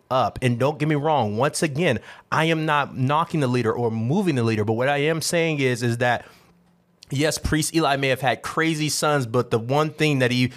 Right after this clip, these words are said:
he did do right is he taught Samuel how to respond to God. And if there's one thing that I feel like the church is lacking, we have the leadership.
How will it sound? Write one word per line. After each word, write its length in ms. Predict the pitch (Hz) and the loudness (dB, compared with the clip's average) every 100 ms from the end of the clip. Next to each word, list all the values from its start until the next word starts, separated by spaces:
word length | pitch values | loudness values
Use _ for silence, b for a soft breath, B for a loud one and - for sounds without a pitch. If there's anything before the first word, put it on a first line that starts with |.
| B | B
he 180 | - 156 | -2 -2
did 420 | 113 147 170 147 | 0 0 0 0
do 200 | 147 175 | 2 2
right 420 | 135 175 202 - _ _ b b b _ - | 2 0 -2 -6 _ _ b b b _ -6
is 120 | 127 | -4
he 140 | 120 110 - | -2 -4 -4
taught 400 | - 143 131 - | -2 0 0 -2
Samuel 560 | - - 147 117 107 | -2 2 2 2 2
how 220 | - 113 | 0 0
to 100 | 110 | 0
respond 880 | 98 95 - - 107 110 117 117 113 - b b b _ - | 0 -4 -6 -4 0 4 4 2 -2 -8 b b b _ -14
to 180 | 113 | -12
God. 480 | 98 107 104 92 - _ _ _ _ b b | -4 0 0 -2 -8 _ _ _ _ b b
And 120 | 110 | 0
if 140 | 117 | 0
there's 220 | - 107 95 | 2 0 0
one 340 | 120 160 180 | 0 0 -2
thing 520 | 175 190 170 123 95 - b b b | -2 0 2 0 -4 -12 b b b
that 120 | 113 | -2
I 20 | |
feel 160 | - 139 | 0 0
like 140 | 117 | 0
the 80 | 113 | -2
church 380 | - - 139 185 | -2 0 0 0
is 140 | 175 | 0
lacking, 540 | 180 202 190 107 98 - _ _ _ - | 2 0 -2 -6 -12 -16 _ _ _ -4
we 140 | 147 | 0
have 260 | 156 202 220 | 2 0 0
the 80 | 262 | 0
leadership. 640 | 277 302 - 110 85 | 0 0 -2 -4 -10